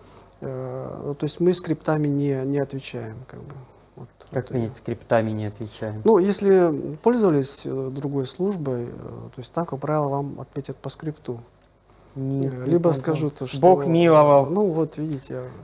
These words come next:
Speaker 1: как бы,
Speaker 2: Фу-фу-фу.
Speaker 1: то есть, <laughs> то есть это маленько такой ручной режим. Нашей горячей линии.
Speaker 2: То есть вы в ручном режиме отвечаете?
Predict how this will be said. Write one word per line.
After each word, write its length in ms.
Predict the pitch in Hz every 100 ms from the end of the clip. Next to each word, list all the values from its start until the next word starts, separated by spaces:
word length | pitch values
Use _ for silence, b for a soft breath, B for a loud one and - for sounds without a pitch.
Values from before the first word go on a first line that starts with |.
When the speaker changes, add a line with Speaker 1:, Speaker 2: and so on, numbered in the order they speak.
| 135
Speaker 1:
как 120 | -
бы, 80 | 117 147
Speaker 2:
Фу-фу-фу. 200 | - 135 -
Speaker 1:
то 100 | 139
есть, 180 | 131
<laughs> 200 | - - - - B B B B - _ 165 151
то 60 | 135
есть 120 | -
это 160 | 147 151
маленько 720 | 139 139 135 139 147 147 127
такой 260 | - - 135
ручной 380 | 139 - 156
режим. 380 | 127 127 120 117 120 _ _ _ _ _ - _ _ _ _ _ _ _ _ _ _ _ _ _ -
Нашей 280 | 147 143
горячей 340 | 135 127 127 143
линии. 220 | 123 127 - _ _ -
Speaker 2:
То 80 |
есть 180 | 139 123
вы 240 | 156 196 208
в 80 | 160
ручном 360 | 156 - 240
режиме 420 | 233 165 175 160 151
отвечаете? 920 | 151 151 - 165 160 151 147 - 147